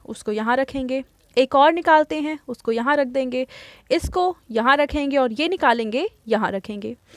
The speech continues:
तो हमने देखा कि परिवार में सभी सदस्यों को देखो सबके पास बराबर है, सभी के पास दो दो गोलियां हैं और सभी के पास बराबर गोलियां हैं, ठीक है बच्चों। तो यहाँ पे हमें क्या दे रखा है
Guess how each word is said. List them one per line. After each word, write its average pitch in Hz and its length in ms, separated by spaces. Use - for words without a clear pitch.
तो 349 80
हमने 330 280
देखा 302 320
कि 330 140
परिवार 269 520
में 285 340
सभी 339 320
सदस्यों 269 480
को 359 260
देखो 220 280
सबके 294 280
पास 339 200
बराबर 277 400
है, 370 140
सभी 320 300
के 392 140
पास 285 400
दो 311 240
दो 349 160
गोलियां 247 420
हैं 294 120
और 285 100
सभी 262 240
के 262 100
पास 254 300
बराबर 214 420
गोलियां 190 400
हैं, 208 140
ठीक 330 140
है 370 40
बच्चों। 392 280
तो 254 60
यहाँ 277 200
पे 330 100
हमें 320 200
क्या 320 140
दे 311 120
रखा 320 280
है 339 160